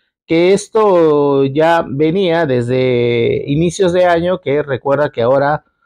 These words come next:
las, eh, sociedades agentes de bolsa te retienen el tema del impuesto también por la compra y venta,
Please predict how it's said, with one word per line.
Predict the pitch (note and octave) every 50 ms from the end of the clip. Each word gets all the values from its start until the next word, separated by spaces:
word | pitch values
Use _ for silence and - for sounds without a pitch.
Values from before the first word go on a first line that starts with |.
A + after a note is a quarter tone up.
| _ _ _ _ _
las, | - B2 B2 B2+ B2 B2 B2 A#2+ - -
eh, | C3 B2 A#2+
sociedades | A#2 - C#3 - - C#3 C3 C#3 C#3+ C#3+ C3+
agentes | D#3 C#3+ - F3 E3 D#3+ E3+ E3+ E3+
de | F3+
bolsa | F3+ F3+ F3+ F3 E3 D3+ - E3+ E3 E3 - _ _ _ _ _ _ _ _ _
te | E3+ E3+
retienen | D3 D3 D#3 D#3 D#3 D3+ F#3 F#3+ G3 G3 G3 F3+ F#3 F#3+ G3 -
el | - C#3 C#3 C#3
tema | D3 C#3+ D#3 D#3
del | D#3+ D#3+ D#3 D#3+
impuesto | D#3+ D#3+ - E3 D#3+ D#3 - - F3+ F3
también | - B2+ B2 C3 C#3 C#3+ D3+ D3
por | - C3 B2+ A#2
la | A#2+ A#2 A2+
compra | - C#3 C#3 C#3+ C#3 D3 D3+ D3+
y | D#3 E3
venta, | F#3+ A3 G3 C#3 B2 - A2 F#2+ -